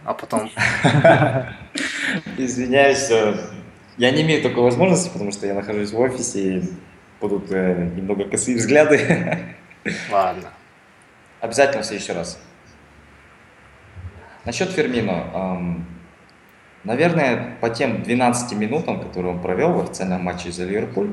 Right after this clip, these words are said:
Speaker 2: пока что не, ничего не скажешь. Однако нельзя исключать того, что, да, всё-таки Фермино может затеряться в Ливерпуле, потому что,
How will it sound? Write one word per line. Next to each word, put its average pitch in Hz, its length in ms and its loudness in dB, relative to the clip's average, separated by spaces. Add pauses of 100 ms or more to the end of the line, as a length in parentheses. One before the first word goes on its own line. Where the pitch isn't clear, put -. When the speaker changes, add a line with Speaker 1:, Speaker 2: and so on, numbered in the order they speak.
Speaker 2:
пока - 220 -6
что - 180 -8
не, 117 220 -2 (160)
ничего 120 280 -8
не 117 100 -2
скажешь. - 580 -4 (640)
Однако 120 460 2
нельзя 120 320 4
исключать 113 440 0
того, 127 200 2
что, - 180 -4
да, 92 180 2
всё-таки 90 400 -6
Фермино 123 440 -6
может 104 340 -2
затеряться 92 640 -2 (720)
в 92 60 -10
Ливерпуле, 98 380 0
потому 95 360 -2
что, - 160 -10